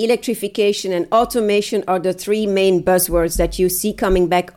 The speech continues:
over and over again. And that's also why I stress the fact that innovation is not just technology.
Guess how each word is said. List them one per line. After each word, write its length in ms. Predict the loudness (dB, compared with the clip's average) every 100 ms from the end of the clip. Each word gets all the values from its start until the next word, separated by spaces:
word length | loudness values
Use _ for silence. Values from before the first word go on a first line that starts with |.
| -2
over 240 | 0 2 2
and 100 | 4
over 240 | 2 0
again. 300 | -2 -2 -2
And 180 | -2 0
that's 220 | 0 0
also 260 | -2 -2 0
why 260 | 2 2
I 60 | 0
stress 380 | -4 -2 -2 -2
the 100 | -6
fact 320 | -4 -4 -4
that 240 | -6 -6 -14 _ _ _ _ 0
innovation 580 | 2 4 4 4 4 2
is 120 | 2
not 160 | 0
just 200 | 0 -2
technology. 720 | -2 0 2 2 0 -2 -4